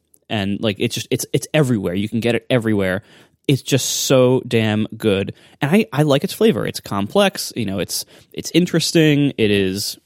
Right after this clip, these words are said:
not offensive yet, you know, to anybody really. Even, like, the super sharp kind, I love that even more. I know that's, that gets a little bit less universal, but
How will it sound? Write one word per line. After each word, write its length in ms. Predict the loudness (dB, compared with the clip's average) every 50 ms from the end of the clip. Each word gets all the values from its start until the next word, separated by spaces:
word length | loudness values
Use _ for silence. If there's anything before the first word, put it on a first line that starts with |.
| _ -4
not 380 | -2 0 2 4 2 2 0 -2
offensive 520 | -6 -2 0 0 0 0 2 2 0 2
yet, 220 | 2 0 0 0
you 80 | 0 -2
know, 80 | -2 0
to 140 | 0 0
anybody 360 | 2 2 2 2 2 0 0 0
really. 440 | 0 2 2 2 2 2 0 0 -2 -6 -20 -20 _ _ 0
Even, 340 | 2 2 4 4 2 2 2
like, 240 | 2 0 0 -4 _ _ _ -8
the 80 | -4
super 400 | -2 0 0 0 0 0 0 0
sharp 340 | 0 0 0 0 0 0 -2
kind, 220 | -4 -4 -2 0 0
I 40 | 2
love 220 | 2 2 2 2
that 140 | 2 0 0
even 220 | 0 0 0 -2
more. 280 | -2 0 0 0 2 2
I 20 |
know 100 | 2 2
that's, 220 | 2 0 0 0 -2
that 100 | -2 -2
gets 140 | -2 0
a 20 | 0
little 160 | -2 -2 -2
bit 60 | -2
less 160 | -2 -2 -2
universal, 420 | -2 -4 -2 -2 -4 -4 -4 -8 -6
but 180 | -6 -8 -8